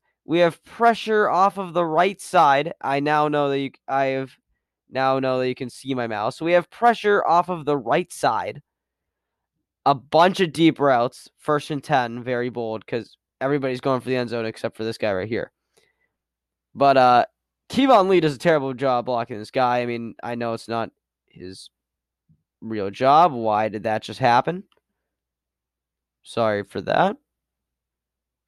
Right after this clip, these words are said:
We're just gonna keep going. He steps up. Everybody was caught on the right side.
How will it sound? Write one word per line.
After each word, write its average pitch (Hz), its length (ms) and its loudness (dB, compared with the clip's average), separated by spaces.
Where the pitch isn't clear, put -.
We're 139 120 0
just 147 140 0
gonna 147 120 2
keep 123 240 -4
going. 226 320 6
He 214 160 2
steps 202 380 4
up. 180 280 4
Everybody 185 720 4
was 160 220 -6
caught 165 460 2
on 151 160 -2
the 143 120 -2
right 135 360 -4
side. 147 640 0